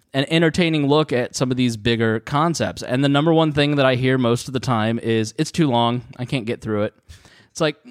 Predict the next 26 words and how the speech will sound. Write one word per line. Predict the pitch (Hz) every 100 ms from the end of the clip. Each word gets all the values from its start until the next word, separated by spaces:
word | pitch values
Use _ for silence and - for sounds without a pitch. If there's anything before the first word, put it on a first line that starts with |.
| -
okay, | 180 226 202
well, | 190 175 196 208 160
<laughs> | - 196 - - 196 - - 330 277
and | 175 214
I |
get | 214 247 202
that. | 143 135
I | 151 180
understand | 180 185 165 156 151
that | 139
because | 139 139 139 117
working | 120 110 131 147 131 117
for, | - 120 117
I |
work | 123 127
for | -
Bob | 117 113 117
and | 113
Tom | 117 107 120
and | 117 104
working | 113 127 117
in | 117 117
commercial | 123 117 113 110
radio, | 110 117 120
I | 113 117
understand | 135 131 120 - 123 127 117 110